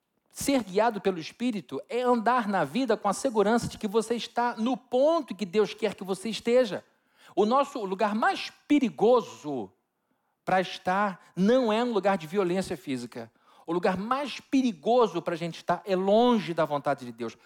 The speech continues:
fora do centro da vontade. Esse é o lugar mais perigoso, porque a Bíblia diz que o Senhor é pra Israel como uma muralha, o Senhor é pro seu povo como um escudo.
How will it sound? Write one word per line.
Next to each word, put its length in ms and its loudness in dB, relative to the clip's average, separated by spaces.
fora 680 2
do 140 -8
centro 340 -6
da 80 0
vontade. 320 -4
Esse 320 2
é 60 -6
o 20 -8
lugar 380 -2
mais 300 -4
perigoso, 680 -2
porque 200 -6
a 40 -2
Bíblia 220 -2
diz 160 -10
que 100 -12
o 60 -8
Senhor 580 0
é 140 2
pra 200 -2
Israel 280 0
como 180 -6
uma 140 2
muralha, 720 2
o 120 -2
Senhor 360 0
é 60 4
pro 100 -6
seu 120 -2
povo 260 -2
como 220 -2
um 20 -2
escudo. 760 -4